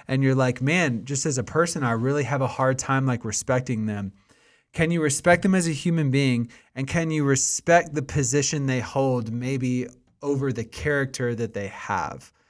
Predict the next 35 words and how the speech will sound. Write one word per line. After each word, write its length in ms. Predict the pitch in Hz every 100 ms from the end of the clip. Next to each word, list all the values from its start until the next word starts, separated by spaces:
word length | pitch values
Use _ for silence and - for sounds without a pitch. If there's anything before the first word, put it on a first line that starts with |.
| _ _ _ _
Um, 400 | - 120 110 104 -
'cause 160 | 151 151
I 100 | 143
think 220 | 175 135
one 380 | 127 139 160 175
thing 280 | 170 156
that's 160 | 143 120
super 320 | - 185 196
important 760 | 180 147 160 147 139 139 131 - -
to, 440 | 135 127 123 120 -
uh, 180 | 117
young 280 | 117 117 123
professionals 840 | - 131 - 123 - 127 120 120 113
and 200 | 113 110
young 200 | 117 120
adults, 500 | 117 117 113 113 - - - -
especially 500 | 123 - 151 147 165
in 80 | 147
our 140 | 135
day 260 | 127 123 123
and 100 | 117
age, 380 | 117 117 110 - - _ _
is 420 | 117 117 113 - - _ _ _ _ _ _ -
we 300 | 120 117 180
wanna 300 | 185 180 165 135
know 260 | 131 139
if 140 | 135 -
people, 280 | 143 131 123
like, 200 | 117 107
are 180 | 113 107
authentic. 760 | 104 - 117 117 147 143 156 - _ _ _ _
And 500 | 120 127 123 120 117 -
there's 280 | 131 135 127
nothing 600 | 127 135 139 156 127 110
worse 480 | 110 123 147 -